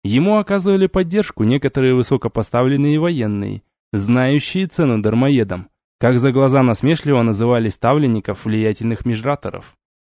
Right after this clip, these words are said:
Это называлось политикой. Поддержание баланса между протекцией и профессионализмом было делом нелегким, и когда не хватало словесных аргументов или политические акулы, возомнившие себя всемогущими, переходили грань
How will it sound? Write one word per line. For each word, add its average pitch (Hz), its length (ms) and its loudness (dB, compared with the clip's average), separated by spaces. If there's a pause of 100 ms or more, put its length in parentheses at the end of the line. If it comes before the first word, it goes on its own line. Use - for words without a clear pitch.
(120)
Это 151 340 2
называлось 156 640 2
политикой. - 640 -8 (480)
Поддержание 127 800 2
баланса 123 460 2
между 117 320 0
протекцией 117 640 -2
и 120 100 -2
профессионализмом 117 1160 0 (340)
было 143 360 4
делом 190 340 2
нелегким, 160 600 0 (280)
и 107 120 0
когда 139 300 4
не 127 140 4
хватало 123 460 2
словесных 120 580 0
аргументов 131 720 0
или 127 220 0
политические 135 800 -2
акулы, 131 340 0
возомнившие 120 640 0
себя 123 300 0
всемогущими, 131 800 -2
переходили 127 600 -2
грань 180 300 -4